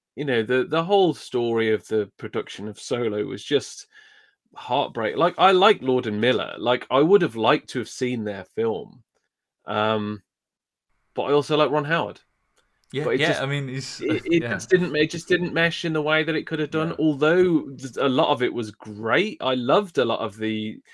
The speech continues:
Speaker 1: um, sequences in it and references and stuff like that. But there were just bits of it where I was like, "Mm,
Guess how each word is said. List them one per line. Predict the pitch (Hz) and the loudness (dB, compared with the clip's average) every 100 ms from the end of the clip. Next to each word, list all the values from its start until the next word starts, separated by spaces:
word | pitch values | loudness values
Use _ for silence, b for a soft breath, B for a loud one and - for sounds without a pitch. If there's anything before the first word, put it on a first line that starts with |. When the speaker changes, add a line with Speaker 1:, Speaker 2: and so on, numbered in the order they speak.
| b b b b _ - | b b b b _ -4
Speaker 1:
um, | 110 110 104 107 | -2 0 -2 -8
sequences | - - 151 139 139 - 123 | -14 -6 -4 -4 -6 -6 -6
in | 120 117 | -2 0
it | 113 - | 0 -2
and | 107 110 110 107 110 110 107 - - - | -4 -4 -4 -6 -6 -10 -12 -18 -20 -8
references | 131 131 123 - - 110 104 | -6 -6 -8 -10 -6 -6 -6
and | 107 | -10
stuff | - 117 120 | -8 -8 -4
like | 107 | -6
that. | 87 104 - | -4 -6 -6
But | - 131 | -8 -4
there | |
were | 156 | -4
just | 143 151 - | -4 -6 -6
bits | - - | -6 -8
of | 117 | -8
it | 92 | -6
where | 107 | -4
I | 82 | -6
was | 104 | -8
like, | 117 113 | -10 -10
"Mm, | - - - 269 | -12 -18 -14 -14